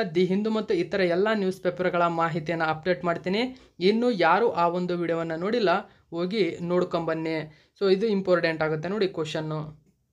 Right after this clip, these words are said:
ನೋಡಿ, ಈಗ ನಮ್ಮ ಕರ್ನಾಟಕದಲ್ಲಿ ಇನ್ವೆಸ್ಟ್ ಕರ್ನಾಟಕ ಎರಡು ಸಾವಿರದ ಇಪ್ಪತ್ತೆರಡು ಬ-, ನಡೀತಾ ಇದೆ ಸ್ನೇಹಿತರ. So ಈ ಒಂದು ಸಂದರ್ಭದಲ್ಲಿ ನೋಡಿ, ಬಂಡವಾಳ ಹೂಡಿಕೆಗೆ ಸಮಾವೇಶಕ್ಕೆ ಭರ್ಜರಿ ಯಶಸ್ಸನ್ನು ಸಿಕ್ಕಿದೆ. ಕಾರಣ ಏನು ಅಂತಂದ್ರೆ ನೋಡಿ, ಇಲ್ಲಿ ಮಾಹಿತಿ ಪ್ರಕಾರ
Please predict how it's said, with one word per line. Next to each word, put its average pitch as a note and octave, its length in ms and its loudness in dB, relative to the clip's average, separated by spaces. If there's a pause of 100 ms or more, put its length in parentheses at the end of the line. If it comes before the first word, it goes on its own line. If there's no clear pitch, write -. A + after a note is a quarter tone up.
(440)
ನೋಡಿ, G3+ 500 4
ಈಗ C4 220 2
ನಮ್ಮ C4 280 2
ಕರ್ನಾಟಕದಲ್ಲಿ B3 800 0
ಇನ್ವೆಸ್ಟ್ B3+ 760 0
ಕರ್ನಾಟಕ G#3+ 460 -4 (260)
ಎರಡು G#3+ 220 0
ಸಾವಿರದ A3 300 0
ಇಪ್ಪತ್ತೆರಡು G3+ 520 0
ಬ-, F3 240 2
ನಡೀತಾ F3+ 440 2
ಇದೆ E3+ 160 0
ಸ್ನೇಹಿತರ. D#3+ 380 -4 (520)
So A#3 120 6
ಈ G#3 200 0
ಒಂದು C4 320 4
ಸಂದರ್ಭದಲ್ಲಿ G3+ 600 0
ನೋಡಿ, A3+ 200 0
ಬಂಡವಾಳ A3 600 2
ಹೂಡಿಕೆಗೆ G3 720 0
ಸಮಾವೇಶಕ್ಕೆ G3 720 0
ಭರ್ಜರಿ E3 800 2
ಯಶಸ್ಸನ್ನು G#3 560 -4
ಸಿಕ್ಕಿದೆ. F#3+ 840 -4
ಕಾರಣ A#3 400 2
ಏನು G3+ 280 0
ಅಂತಂದ್ರೆ G#3 380 -2
ನೋಡಿ, G#3 140 0
ಇಲ್ಲಿ G3+ 140 0
ಮಾಹಿತಿ F#3+ 440 0
ಪ್ರಕಾರ G3 320 -2